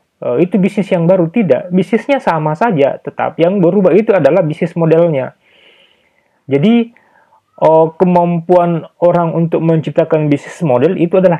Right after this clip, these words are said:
kreativitasnya, inovasinya. Dan inilah yang, eh, perlu didorong untuk, eh, eh, diasah, dikembangkan. Mudah-mudahan ada mahasiswa atau di antara kita di sini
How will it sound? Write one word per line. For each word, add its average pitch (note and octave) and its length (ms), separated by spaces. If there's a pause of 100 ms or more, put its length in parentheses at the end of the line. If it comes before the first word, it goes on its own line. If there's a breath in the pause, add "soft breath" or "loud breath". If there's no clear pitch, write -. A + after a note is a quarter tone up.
kreativitasnya, C#3+ 880
inovasinya. D3 960 (160)
Dan B2 240
inilah E3 320
yang, D3 220 (100)
eh, A#2+ 420 (300)
perlu D3 240
didorong C#3 640
untuk, C3 560 (160)
eh, A#2+ 640 (1400)
eh, B2 160
diasah, C#3+ 720
dikembangkan. C3+ 800 (840 soft breath)
Mudah-mudahan D#3 880
ada B2 300
mahasiswa B2+ 760
atau B2+ 220
di B2+ 80
antara B2 400
kita C3+ 400
di B2+ 80
sini D3 400